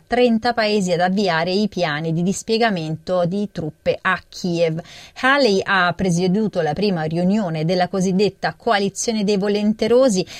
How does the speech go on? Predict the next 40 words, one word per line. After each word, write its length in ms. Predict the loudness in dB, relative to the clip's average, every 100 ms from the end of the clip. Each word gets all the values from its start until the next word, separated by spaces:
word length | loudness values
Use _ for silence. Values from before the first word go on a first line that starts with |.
| -12
e 100 | 0
ha 60 | 2
dichiarato 640 | 2 2 2 2 -2 -2
che 120 | -4 -4
i 60 |
suoi 220 | 2 4
membri 380 | 4 4 2 2
devono 320 | 2 0 -2
assicurarsi 1000 | -4 -4 -4 -2 0 2 2 0 -6 -2
di 100 | 0
essere 420 | 0 -2 -4 -4
pienamente 600 | -2 -2 -2 -2 -4 -4
preparati 540 | -4 0 0 0 0 -2
per 120 | -2
il 120 | 0
momento 440 | 2 0 -2 -4 -6
in 120 | -2
cui 140 | 0
verrà 240 | 2 2 2
raggiunto 640 | 2 0 -2 -4 -6 -2
un 160 | 2 2
accordo 600 | 2 -2 -2 0 -2 0
di 220 | 2 2
pace. 160 | 2 -2
Secondo 1200 | -2 -4 -4 -8 -16 -16 -18 -6 -2 4 6 6
funzionari 600 | 4 2 0 0 0 2 2
del 320 | 2 2 2
governo 460 | 2 0 0 -4 -2
ucraino, 680 | 0 2 2 4 2 2
le 120 | 2
forze 380 | 0 -2 0 0
russe 340 | 0 -2 -4 -4
si 100 | -4
starebbero 540 | -2 0 4 4 2
preparando 600 | 0 0 2 2 2 0
a 140 | 2 0
lanciare 520 | 2 0 2 0 0
una 180 | -2 0
nuova 380 | 2 4 2 -2
offensiva 680 | -6 -4 -4 -2 0 0